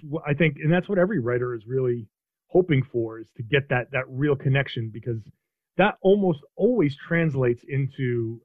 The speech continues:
a, a high quality story. It's not about the person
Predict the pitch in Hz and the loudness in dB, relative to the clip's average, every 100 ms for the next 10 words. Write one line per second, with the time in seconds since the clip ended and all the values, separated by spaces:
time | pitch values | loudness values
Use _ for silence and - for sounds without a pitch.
0 | 120 120 113 113 - - 113 - 147 147 | -2 0 0 -4 -10 -6 -4 -2 -2 -2
1 | 143 139 123 110 110 - 131 107 113 - | -2 -6 -6 -8 -18 -14 -14 -12 -8 0
2 | 180 214 180 180 175 - _ _ - 156 | 2 2 0 2 2 -2 _ _ -2 -2
3 | - 196 170 160 139 | 2 2 4 2 0